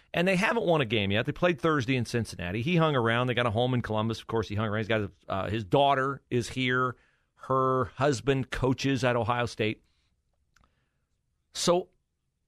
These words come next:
there's video online on social media sites of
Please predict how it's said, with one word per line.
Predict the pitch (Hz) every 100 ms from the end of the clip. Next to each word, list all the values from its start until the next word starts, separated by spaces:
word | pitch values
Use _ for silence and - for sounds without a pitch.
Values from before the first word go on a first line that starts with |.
| -
there's | 151
video | 113 113 247 247 185 156
online | 139 143 131 143 139 110 107 113 -
on | 123 117
social | - 156 135
media | 135 139 120
sites | 113 120 113 -
of | 101